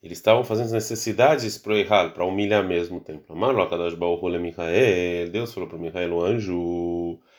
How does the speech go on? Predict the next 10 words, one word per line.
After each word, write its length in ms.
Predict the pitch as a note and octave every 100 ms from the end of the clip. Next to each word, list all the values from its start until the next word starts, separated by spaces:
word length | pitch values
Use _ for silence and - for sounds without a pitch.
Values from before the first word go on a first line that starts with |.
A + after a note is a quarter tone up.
| _ _ _ _
que 180 | G2 F#2
ele 400 | F2+ F2+ F2+ F2
é 300 | F2 F2 F2
o 160 | F2
defensor 440 | E2+ E2+ F2 G2 E2
do 80 |
povo 220 | E2+ F2 E2+
judeu, 420 | F2 F#2+ B2 F2+
o 40 |
Michael, 920 | F2+ E2+ F2 G2 B2 B2 A2+ G#2 F2